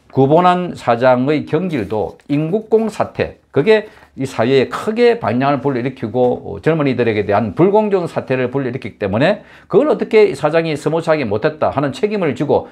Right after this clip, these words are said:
빨리 물러가라 하는 압박을 많이 한 것 같은데 버티다가 버티다가 오늘 이렇게 공개적으로 기자회견을 해서 나 나름대로는 몸을 다쳐가면서 열심히 했는데 왜 나를 내보내느냐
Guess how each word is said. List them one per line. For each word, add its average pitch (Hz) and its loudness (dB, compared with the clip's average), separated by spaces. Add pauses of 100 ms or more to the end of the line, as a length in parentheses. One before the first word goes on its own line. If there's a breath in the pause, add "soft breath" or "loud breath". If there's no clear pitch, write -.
(160 loud breath)
빨리 139 2
물러가라 151 4
하는 127 0
압박을 156 0
많이 104 -4
한 202 -4
것 175 -6
같은데 139 0 (280 loud breath)
버티다가 160 2
버티다가 113 -2 (220 soft breath)
오늘 110 -8
이렇게 101 -4
공개적으로 113 0 (200 soft breath)
기자회견을 117 -2
해서 175 2 (220 loud breath)
나 143 4
나름대로는 139 2
몸을 170 2
다쳐가면서 156 -2
열심히 185 2
했는데 156 2
왜 135 4
나를 156 0
내보내느냐 147 2